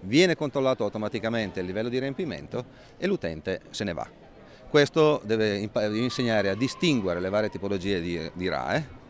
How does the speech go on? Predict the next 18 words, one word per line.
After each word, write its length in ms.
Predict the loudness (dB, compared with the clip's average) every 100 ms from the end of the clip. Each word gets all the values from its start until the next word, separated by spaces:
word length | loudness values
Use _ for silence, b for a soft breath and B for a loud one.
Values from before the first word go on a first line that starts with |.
| -20
piccoli 340 | -12 -8 -6 -2
rae, 360 | 0 0 0
grandi 280 | -4 -6 -6
rae, 380 | -4 -2 -2 -4 -8
ci 40 | -6
sono 140 | -4
cinque 280 | 0 0 0
categorie 380 | -2 -2 0 -2
ufficiali 460 | -4 2 2 2
che 100 | -2
possono 300 | -6 -4 -6
essere 220 | -8 -10
poi, 300 | -8 -4 -4 -6 B B B B
eh, 680 | -8 -6 -4 -6 -8 -10 -12 -12 -14 -16
sottodefinite 1300 | -4 -4 -4 -6 -2 0 -2 -4 -6 -4 -2 -2
in 80 | -6
varie 240 | -4 -4 -2
classi, 400 | -4 -6 -8